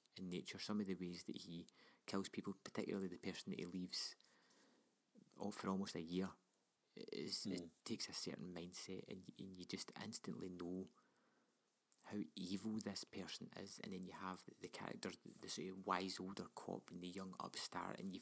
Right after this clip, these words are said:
Speaker 1: feel like they're gonna save the day and make everything better, and it doesn't work out like that. Um, the box scene at the end kinda puts the nail in the coffin of this one. I, I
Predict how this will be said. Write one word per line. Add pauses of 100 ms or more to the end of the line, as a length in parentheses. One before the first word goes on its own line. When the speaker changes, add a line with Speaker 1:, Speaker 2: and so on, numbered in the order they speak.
(120)
Speaker 1:
feel
like
they're
gonna
save
the
day
and
make
everything
better,
and
it
doesn't
work
out
like
that. (1080)
Um, (440)
the
box
scene
at
the
end
kinda (2000)
puts
the
nail
in
the
coffin
of
this
one.
I,
I